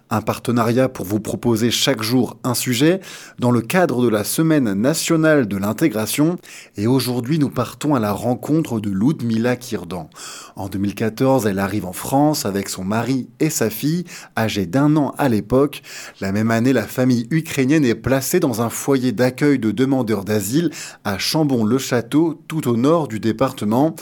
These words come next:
Rapidement, son mari trouve un travail dans une menuiserie et Ludmila, alors diplômée en comptabilité et banque en Ukraine, se met à apprendre le français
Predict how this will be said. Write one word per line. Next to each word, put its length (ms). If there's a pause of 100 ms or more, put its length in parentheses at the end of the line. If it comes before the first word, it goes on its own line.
(400)
Rapidement, 500
son 160
mari 320
trouve 220
un 80
travail 580
dans 100
une 200
menuiserie 640 (280)
et 120
Ludmila, 800
alors 300
diplômée 460
en 80
comptabilité 960
et 60
banque 380 (100)
en 180
Ukraine, 460 (360)
se 180
met 200
à 120
apprendre 480
le 160
français 540